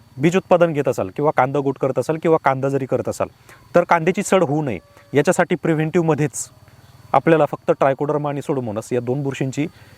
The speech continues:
ड्रिंचिंग करायची आहे आपल्या प्लॉटमध्ये. कारण सध्याच्या परिस्थितीमध्ये कांदा गोठाचा प्लॉट असो किंवा उन्हाळी कांद्याचा प्लॉट असो, या दोन्हीही प्लॉटमध्ये बुरशींचा अटॅक खूप जास्त आहे. आणि सध्याच्या परिस्थितीमध्ये तर वातावरण असं बदलतंय, म्हणजे आत्तासुद्धा पाऊस येतोय,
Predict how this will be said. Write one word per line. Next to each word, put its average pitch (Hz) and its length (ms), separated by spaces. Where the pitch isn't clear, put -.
ड्रिंचिंग 139 400
करायची 143 280
आहे 131 80
आपल्या 139 280
प्लॉटमध्ये. 107 440
कारण 170 240
सध्याच्या 165 380
परिस्थितीमध्ये 170 640
कांदा 147 240
गोठाचा 135 400
प्लॉट 139 240
असो 139 200
किंवा 147 200
उन्हाळी 139 260
कांद्याचा 127 380
प्लॉट 113 280
असो, - 140
या 139 60
दोन्हीही 147 380
प्लॉटमध्ये 156 460
बुरशींचा 139 380
अटॅक 135 240
खूप 135 180
जास्त 127 240
आहे. 117 240
आणि 160 180
सध्याच्या 170 360
परिस्थितीमध्ये 165 580
तर 165 80
वातावरण 147 420
असं 143 160
बदलतंय, 135 300
म्हणजे 131 180
आत्तासुद्धा 135 440
पाऊस 123 280
येतोय, 107 160